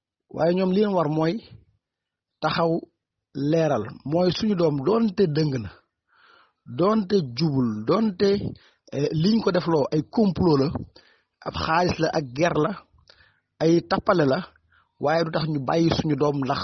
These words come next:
suñu deret la. Li tax duñu bàyyi suñu doom ndax suñu deret la mooy, euh, mënuñu ko faxas ci benn fànn ba mbokk gi dañ. Donc dañ koy dimbali, waaye nañ koy dimbalee mooy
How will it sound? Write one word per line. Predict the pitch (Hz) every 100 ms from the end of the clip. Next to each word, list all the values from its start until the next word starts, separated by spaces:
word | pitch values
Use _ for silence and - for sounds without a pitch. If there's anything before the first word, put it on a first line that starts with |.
| - -
suñu | 139
deret | 113 123 98
la. | 101 - - - _ _ _ _ _ _ - - - _ -
Li | 185
tax | 220 214 165 160 - _ _ _ _ _ 147
duñu | 143 202 165
bàyyi | 185 190 190
suñu | - 170 160
doom | 165 151
ndax | 147 143
suñu | - 147
deret | 156 180 117
la | 127
mooy, | 135 170 - - - _ _ _ - - _ _ -
euh, | 156 160
mënuñu | 156 196 226 214 208 202
ko | 208
faxas | 190 180 180 -
ci | 160
benn | 139 190 202 196
fànn | - - 160 123 92 - _ _ _ - -
ba | 139
mbokk | 147 156 - 143
gi |
dañ. | 123 98 80 - - _ _ - - - - _ _
Donc | 175 214 170
dañ | 214
koy | 214 180
dimbali, | 202 180 151
waaye | 151 214
nañ | 254
koy | 277
dimbalee | 185 214 190 175 160
mooy | 151 175